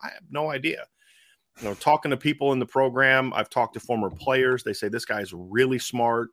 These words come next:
You know, he knows the offense. He's a former receivers coach, played receiver in the S E C at Kentucky.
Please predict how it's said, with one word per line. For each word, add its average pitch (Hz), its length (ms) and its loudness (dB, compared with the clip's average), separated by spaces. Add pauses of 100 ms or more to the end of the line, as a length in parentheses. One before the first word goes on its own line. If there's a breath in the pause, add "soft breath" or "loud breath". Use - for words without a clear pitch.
(140)
You 104 80 -8
know, 98 120 -6
he 104 120 -4
knows 117 360 2
the 110 160 2
offense. 110 480 -2
He's 92 160 -8
a - 20 -6
former 123 320 -2
receivers 113 420 -4
coach, 110 320 -2
played 123 220 0
receiver 131 480 -2
in 117 80 2
the 110 140 0
S 107 180 -4
E 107 60 -6
C 110 180 -4
at 107 80 -8
Kentucky. 117 560 -6